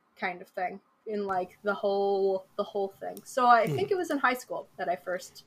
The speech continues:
Speaker 1: ran into
Speaker 2: Hmm.
Speaker 1: Beowulf, and
Speaker 2: So
Speaker 1: it was a combination of, like, "Ooh, pretty picture," and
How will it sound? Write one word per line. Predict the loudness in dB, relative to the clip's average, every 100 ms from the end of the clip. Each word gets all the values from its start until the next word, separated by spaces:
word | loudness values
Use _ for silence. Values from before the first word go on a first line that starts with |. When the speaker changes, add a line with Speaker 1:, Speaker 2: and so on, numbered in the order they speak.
| -10
Speaker 1:
ran | -8 -6
into | -6
Speaker 2:
Hmm. | -2
Speaker 1:
Beowulf, | 0 2 0 -2
and | -4
Speaker 2:
So |
Speaker 1:
it | -2
was | -4
a | -2
combination | 2 2 2 -4 -6 -6
of, | -6 -2
like, | -4 -4 -8
"Ooh, | -6 -6 -8
pretty | -12 -6
picture," | -6 -4 -6 -8 -8 _ _ _ _ _ _
and | -4 -2 -2 -6